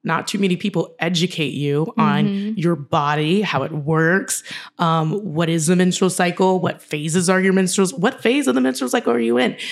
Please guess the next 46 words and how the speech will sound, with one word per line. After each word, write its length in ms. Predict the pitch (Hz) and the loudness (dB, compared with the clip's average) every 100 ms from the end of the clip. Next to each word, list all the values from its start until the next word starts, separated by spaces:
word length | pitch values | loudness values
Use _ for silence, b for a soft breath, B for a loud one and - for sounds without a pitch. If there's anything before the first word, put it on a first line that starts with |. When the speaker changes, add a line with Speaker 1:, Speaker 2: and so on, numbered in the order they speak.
| B 190 | B -2
Speaker 1:
Nobody 420 | 214 294 254 - - | 0 0 -4 -10 -6
tells 360 | 214 262 196 | 0 2 2
you 80 | 175 | 4
these 260 | 175 160 143 | 4 2 2
things. 240 | 165 160 | 2 2
These 260 | 170 196 202 | 2 2 2
are, 80 | |
like, 220 | 208 214 202 | 2 2 0
things 240 | 214 202 | -2 0
you 60 | 214 | 0
have 100 | 202 | 0
to 80 | |
figure 340 | 202 - 190 214 | -2 0 2 2
out 120 | 233 | 2
yourself. 520 | 214 - 247 320 - - B B B B | 0 2 2 2 0 -4 B B B B
Um, 480 | 185 175 170 165 165 - B B B | 2 4 2 0 -2 -6 B B B
so 140 | 226 | 0
there 100 | 247 | 2
was 140 | 311 | 2
a 40 | 277 | 2
lot 220 | 269 277 | 2 2
of 80 | 269 | 0
scares. 640 | - 254 254 170 175 - 269 | 0 2 2 0 -4 -4 0
Speaker 2:
Yeah. 400 | 233 220 214 214 | 0 0 -2 0
Speaker 1:
Had 100 | 214 | 0
a 80 | 170 | 0
whole 260 | - 214 | 2 4
lot 180 | 202 175 | 4 4
of 80 | 170 | 0
scares. 440 | - - 95 - - B B B | -2 -2 -2 -4 -8 B B B
And 220 | - 190 190 | -2 2 2
it 80 | |
just 140 | 190 196 | 0 0
got 160 | 190 | 0
to 80 | 185 | 0
the 80 | 190 | -2
point 240 | 196 185 | 0 0
where 260 | 180 180 - | 2 0 0
I 60 | 170 | -2
was 120 | 165 | 0
getting, 300 | 185 175 190 - | 0 0 -4 -4
I 60 | |
was 160 | 165 160 | -2 -2
frustrated 480 | - 170 190 165 165 | -2 0 2 2 2
and 140 | 165 | 0
angry. 480 | 170 208 175 170 147 | 2 2 2 -2 -6